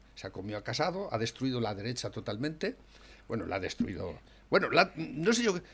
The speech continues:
porque el Casa-, yo no sé quién, quién, quién le, le recomendaría a Casado eso, porque dicen, ahora, ahora la gente dice, "No, yo, yo no dije nada, yo tampoco". <laughs> Luego todo el mundo será inocente, nadie tiene la culpa, porque claro, esto es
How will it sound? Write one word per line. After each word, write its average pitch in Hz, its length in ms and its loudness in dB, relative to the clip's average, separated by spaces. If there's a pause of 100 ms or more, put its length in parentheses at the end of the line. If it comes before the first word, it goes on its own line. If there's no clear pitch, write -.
(280)
porque 143 380 2
el 143 160 6
Casa-, - 280 0
yo 139 220 6
no 240 60 8
sé 240 140 6
quién, 202 360 8 (640)
quién, 185 260 2
quién 180 240 0
le, 170 240 4
le 156 160 6
recomendaría 131 680 6
a 131 60 0
Casado 113 400 2
eso, 180 300 4
porque 104 300 -4
dicen, 151 580 0
ahora, 143 160 -4 (200)
ahora 170 120 -2
la 190 100 2
gente 180 260 0
dice, 165 180 0
"No, 277 180 6
yo, 226 140 2
yo 233 160 0
no 269 100 0
dije 220 180 2
nada, 240 200 2
yo 226 100 -2
tampoco". 240 560 -4
<laughs> - 1400 -6
Luego 156 320 8
todo 185 140 10
el 160 60 6
mundo 151 220 6
será 127 200 6
inocente, 127 320 0
nadie 165 200 6
tiene 127 180 0
la - 60 -8
culpa, 185 280 8
porque 92 180 -4
claro, 123 240 4
esto 123 220 2
es 127 180 0